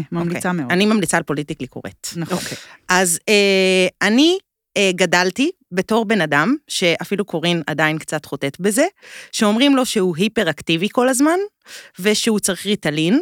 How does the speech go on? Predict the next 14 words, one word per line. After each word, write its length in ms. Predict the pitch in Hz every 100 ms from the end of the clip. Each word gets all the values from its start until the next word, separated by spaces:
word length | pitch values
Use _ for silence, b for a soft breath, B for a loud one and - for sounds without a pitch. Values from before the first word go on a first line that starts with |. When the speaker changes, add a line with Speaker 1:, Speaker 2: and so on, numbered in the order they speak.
| -
Speaker 2:
מכיתה 320 | 185 190 190 175
ו' 40 | 165 151 -
עד 140 | 165 156
סוף 200 | 185 180
י"ב 160 | 160 165
לקחתי 320 | 151 147 -
ריטלין, 500 | 143 - 131 139 170 359 _ B B B B
ו-, 200 | 180 147 226 277 - -
אה, 540 | 208 208 196 185 175 175
שיש 300 | - 208 -
לי 60 |
בעיות 340 | 202 170 175 -
קשב 300 | 180 - 165
וריכוז, 500 | 160 143 277 320